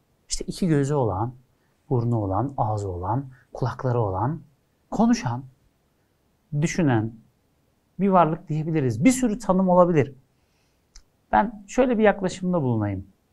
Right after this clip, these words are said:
Hayal edelim. Şimdi bulunduğunuz ortamı düşünün. Kapınız çalınıyor. Evde bir muhabbet ortamı var veya bir ders ortamı var veya farklı bir ortam var. Kapınız çalınıyor. Hatta kapıya bir şey sürtünüyor böyle.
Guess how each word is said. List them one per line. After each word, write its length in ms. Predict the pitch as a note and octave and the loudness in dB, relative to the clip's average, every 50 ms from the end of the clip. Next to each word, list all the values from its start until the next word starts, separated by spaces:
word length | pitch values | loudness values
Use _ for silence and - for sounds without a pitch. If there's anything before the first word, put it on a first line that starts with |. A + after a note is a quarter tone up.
| _ _ _ _ _ _ _ _ _ - - - | _ _ _ _ _ _ _ _ _ -20 -16 -2
Hayal 340 | - F3+ G#3+ B3+ B3 G#3+ F3 | 4 6 6 8 8 6 6
edelim. 380 | B2 G#2+ A2 G2+ G2 F#2 F#2 - | 4 2 0 -2 -4 -6 -8 -12
Şimdi 240 | - - D#3 D#3 C3+ | -14 -10 -6 -4 -2
bulunduğunuz 480 | D3 G3 G3 F#3 D#3+ C#3+ D#3 D3+ D3 C#3 | -2 0 0 0 0 0 -2 -2 0 2
ortamı 380 | C#3 B2+ C3 - C#3 C#3+ C#3+ | 2 0 0 -2 -2 -2 -2
düşünün. 400 | B2+ B2 - C3 A#2+ G#2 F#2+ - - _ _ _ _ _ _ _ _ _ | -2 -4 -4 -4 -4 -4 -6 -10 -16 _ _ _ _ _ _ _ _ _
Kapınız 460 | - - D#3+ - A3 G#3 G#3+ G3 G#3+ G#3+ | -6 -6 -2 0 0 2 2 0 0 2
çalınıyor. 440 | E3 C#3+ C3 B2+ B2 A#2 C3+ E3 G#3 A3+ G3+ - - - _ _ _ _ _ _ _ - | 2 2 4 4 4 4 4 2 2 0 -2 -6 -16 -20 _ _ _ _ _ _ _ 0
Evde 300 | C#3 C#3 C3 D3 D#3 D#3 | 0 2 4 4 4 4
bir 60 | D#3+ | 4
muhabbet 460 | D#3+ E3 D3+ D3 D#3 - G#3 F#3+ - | 4 4 2 2 0 0 0 0 2
ortamı 360 | E3 C3+ - - B2+ A#2+ A2 | 0 -4 -2 -2 -2 0 2
var 300 | A2 B2+ D3 C3 - - _ _ _ _ - | 2 2 2 0 -4 -18 _ _ _ _ 0
veya 180 | F3 G#3 B3 C4+ | 2 2 4 4
bir 80 | C4 | 6
ders 240 | C#4+ C#4+ C#4 C#4+ - | 6 6 6 6 2
ortamı 380 | F3 C3 A#2+ - A2 G#2 G#2 G2 | 0 0 2 0 -2 -2 0 2
var 240 | C3 F#3 G3+ - - - _ _ - | 2 0 0 -2 -16 -20 _ _ -6
veya 140 | - F#2+ G2+ | -2 -2 -2
farklı 340 | - - - B2 - - G3+ | -4 -6 -12 -12 -10 -8 -6
bir 60 | A3 | -4
ortam 300 | A3 G#3+ A3 A#3+ A3+ A3+ | -4 -4 -2 -2 0 2
var. 220 | F#3 C3 G#2+ - - - _ _ _ - - _ | 2 2 2 0 -4 -20 _ _ _ -20 -20 _
Kapınız 440 | - - D#3 - - A3+ A#3+ G#3+ - | -4 -4 0 2 4 4 4 4 2
çalınıyor. 500 | - D#3 C#3 B2 A#2+ A2+ A#2+ D3+ G3+ A3+ - - - _ _ _ _ _ _ | 0 0 2 2 2 2 2 2 0 0 -4 -10 -20 _ _ _ _ _ _
Hatta 320 | - - - - C#4 C4 | -16 -10 2 4 4 4
kapıya 300 | C#4 - - - B3+ B3 | 4 0 0 2 2 2
bir 60 | G3+ | 4
şey 180 | - - B3 A3 | 2 2 2 2
sürtünüyor 480 | - - C#3 - - A#2 G#2+ G#2+ G2+ | 2 0 -2 -2 -2 -4 -2 -2 -2
böyle. 360 | G2 G2 G2+ C3 F#3+ A#3 B3 | -2 -2 -2 -2 -2 -2 -4